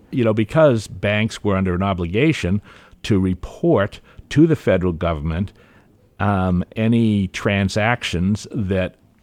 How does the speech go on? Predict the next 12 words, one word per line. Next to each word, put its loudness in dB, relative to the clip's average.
uh, -4
th-, -10
that -4
the -4
bank -4
believed -2
were, 0
uh, -4
as -2
a -6
result -4
of -4